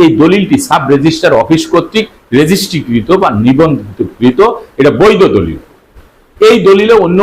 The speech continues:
কোনো ব্যক্তির কোনো সত্ত্ব নেই, কোনো ছলচাতুরি করে, তঞ্চকতা করে, প্রতারণা করে এই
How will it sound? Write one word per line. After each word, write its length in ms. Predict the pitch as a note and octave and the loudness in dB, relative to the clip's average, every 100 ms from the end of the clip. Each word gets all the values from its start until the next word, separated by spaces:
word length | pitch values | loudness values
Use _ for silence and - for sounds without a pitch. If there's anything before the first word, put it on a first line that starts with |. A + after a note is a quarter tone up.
| F#3+ | 0
কোনো 140 | D#3+ G#2+ | 0 2
ব্যক্তির 420 | B2+ B2+ G3 G3 | 2 0 0 -2
কোনো 180 | C#3 A#2+ | 0 -2
সত্ত্ব 340 | - C#3+ - B2+ | -2 -4 -4 -4
নেই, 120 | G2+ F#2+ | -2 -2
কোনো 180 | C3+ D#3 | -2 -2
ছলচাতুরি 600 | D3+ D3+ F3 E3+ F#3 F#3 | -2 -2 -2 0 0 2
করে, 180 | F#3+ G#3+ A3 | 2 2 2
তঞ্চকতা 540 | D3 C#3 D#3 E3 E3 | -2 -2 -2 -2 -2
করে, 180 | E3 F#3+ G#3+ | 0 0 0
প্রতারণা 500 | D3 D3 D3 D#3 E3 | -2 -2 0 0 -2
করে 180 | F#3 | 0
এই 100 | G3 | 0